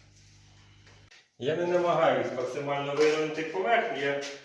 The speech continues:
держу приблизно плюс-мінус однаковий шар, ну, шар.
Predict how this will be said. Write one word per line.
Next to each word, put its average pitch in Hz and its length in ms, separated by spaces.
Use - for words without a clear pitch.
держу 143 420
приблизно 147 540
плюс-мінус 147 600
однаковий 160 640
шар, 185 600
ну, - 220
шар. - 500